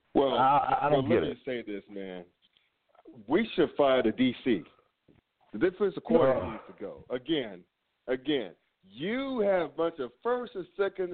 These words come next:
Speaker 1: and third round picks starting for you. You have
Speaker 2: Mm-hmm.
Speaker 1: two, you have two free agent signees, like, over the past few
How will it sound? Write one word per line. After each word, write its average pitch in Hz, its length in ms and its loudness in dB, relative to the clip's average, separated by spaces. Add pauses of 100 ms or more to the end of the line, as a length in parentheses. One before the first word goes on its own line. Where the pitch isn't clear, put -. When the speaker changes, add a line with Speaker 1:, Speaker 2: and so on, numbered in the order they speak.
Speaker 1:
and 127 140 -8
third 185 300 2
round 147 380 4
picks 131 260 -4
starting 110 400 0
for 76 100 -18 (800)
you. 151 120 -8
You 160 80 6
have 127 120 2
Speaker 2:
Mm-hmm. 107 280 2
Speaker 1:
two, 240 500 -6 (880)
you 151 200 0
have 127 140 2 (160)
two 247 280 -6 (100)
free 196 220 2
agent 170 320 -2
signees, 147 500 -2 (1080)
like, 131 300 -2
over 139 180 2
the 123 80 -2
past 147 320 0 (240)
few 160 140 -6